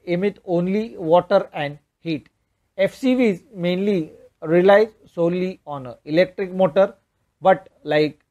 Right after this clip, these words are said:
B E Vs, electricity is generated from hydrogen fuel cells rather than the batteries.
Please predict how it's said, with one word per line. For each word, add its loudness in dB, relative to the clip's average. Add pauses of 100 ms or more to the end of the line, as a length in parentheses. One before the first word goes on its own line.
(120)
B -4
E -2
Vs, -4
electricity -6 (140)
is -4
generated 2
from -4
hydrogen 0
fuel 0 (380)
cells -2
rather 2
than -2
the -2
batteries. -2